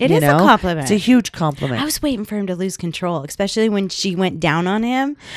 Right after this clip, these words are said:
Speaker 1: I was like,
Speaker 2: <sighs>
Speaker 1: "Oh, he's gonna lose it. He's gonna lose it." But they must have went through some kind of instructional thing to hold back, 'cause a normal
Speaker 2: Virgin.
Speaker 1: virgin would have, <laughs> it, her mouth would have just, just breathed.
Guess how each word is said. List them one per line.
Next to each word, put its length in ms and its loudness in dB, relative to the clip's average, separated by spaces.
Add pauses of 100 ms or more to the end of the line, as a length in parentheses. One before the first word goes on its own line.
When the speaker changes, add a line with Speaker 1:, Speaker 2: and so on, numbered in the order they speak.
(160)
Speaker 1:
I 60 4
was 80 4
like, 120 4
Speaker 2:
<sighs> 20 0
Speaker 1:
"Oh, 120 6
he's 140 2
gonna 180 6
lose 240 4
it. 80 4
He's 100 -4
gonna 200 2
lose 340 0
it." 300 -2 (520)
But 100 0
they 100 6
must 240 2
have 80 2
went 160 0
through 140 -2
some 180 -4
kind 200 -4
of 120 -6 (120)
instructional 760 -8
thing 240 -6
to 80 -4
hold 320 -8
back, 320 -6
'cause 240 -6 (500)
a 80 -2
normal 800 4 (360)
Speaker 2:
Virgin. 520 4
Speaker 1:
virgin 680 4
would 120 4
have, 220 0 (140)
<laughs> 440 0
it, 240 8
her 200 0
mouth 340 2
would 140 4
have 100 0
just, 640 -4 (880)
just 560 6 (520)
breathed. 640 4